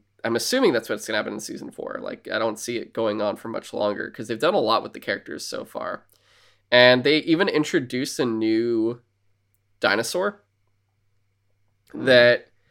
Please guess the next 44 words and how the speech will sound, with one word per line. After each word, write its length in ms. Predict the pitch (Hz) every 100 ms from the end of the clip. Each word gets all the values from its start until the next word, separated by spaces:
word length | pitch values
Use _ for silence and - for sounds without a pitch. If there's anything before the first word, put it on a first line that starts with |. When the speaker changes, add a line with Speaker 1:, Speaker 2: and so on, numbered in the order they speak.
| _ _ _ _ _
Speaker 1:
I 80 | 135
forget 400 | - 165 151 202
what 120 | 247
it's 200 | 226 -
called. 580 | - - 123 113 127 151 _ _ _ _ -
And 140 | 131 131
I 220 | 131 127 _
don't 360 | - 143 170 -
think, 380 | - 151 147 151
I 120 | 139 135
can't 280 | 127 -
remember 200 | - 180
if 100 | 202 185
it 20 |
was 160 | 123
one 180 | 123 139
or 80 | 139
two 380 | - - 147 147
of 140 | 110
them, 240 | 107 101 -
if 120 | -
there 140 | -
were 340 | - - 65 - -
more 180 | - 127
than 160 | 123 -
one. 380 | 120 - - - _ -
It 60 |
might 140 | - -
have 100 | 123
been 80 | -
two. 460 | - - - - _ _ _ _ _ _ _ _
But 160 | 139 135
they 80 | 160
were 120 | 165
this 200 | 143 -
re-, 160 | 147 151
there 140 | 151
was 160 | 143 139
these 280 | 143 127 127
really 260 | 147 156
cool 260 | 131 139 127
ones 240 | 139 151
that 140 | - -
kinda, 640 | 143 127 113 110 110 -